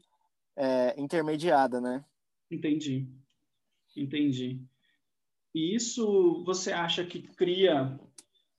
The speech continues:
Speaker 2: isso vo-, você acha que cria uma certa, uma certa quebra, uma desconstrução do que a arte realmente pre-, representa pro ser humano? E o fato, igual você falou, de consumir a arte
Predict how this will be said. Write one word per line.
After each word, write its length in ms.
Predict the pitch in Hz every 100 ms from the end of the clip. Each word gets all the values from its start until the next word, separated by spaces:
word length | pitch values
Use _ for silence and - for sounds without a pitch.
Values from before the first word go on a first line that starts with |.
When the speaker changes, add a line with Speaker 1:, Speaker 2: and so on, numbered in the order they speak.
| _ _ _ -
Speaker 2:
isso 240 | - 196
vo-, 220 | 214 -
você 260 | - 190 -
acha 200 | 240 -
que 100 | 220 -
cria 320 | 214 202 196
uma 300 | 185 175 175
certa, 840 | - 185 165 170 185 160 147 - - _ -
uma 120 | 165
certa 420 | - 175 175 165
quebra, 560 | - 156 165 170 147 143
uma 300 | 143 143 147
desconstrução 1300 | 202 - - 185 - - 175 - 151 147 131 135 - _ - - _ _ _
do 180 | 180 180
que 180 | 233 269
a 100 | 240
arte 440 | 180 190 208 -
realmente 580 | 180 196 202 175 175 -
pre-, 140 | 185
representa 580 | 170 175 175 156 156 151
pro 140 | 160 156
ser 260 | - 160
humano? 600 | 156 147 135 131 135 131 - _ _ _ _ _
E 240 | 190 208 226
o 120 | 214
fato, 440 | - 196 180 180
igual 300 | 180 170 175
você 220 | 180 185 185
falou, 420 | 196 165 147 147
de 200 | 147 147
consumir 760 | 214 220 214 214 175 170 208
a 80 | 190
arte 840 | 160 143 165 180 175 - 151 135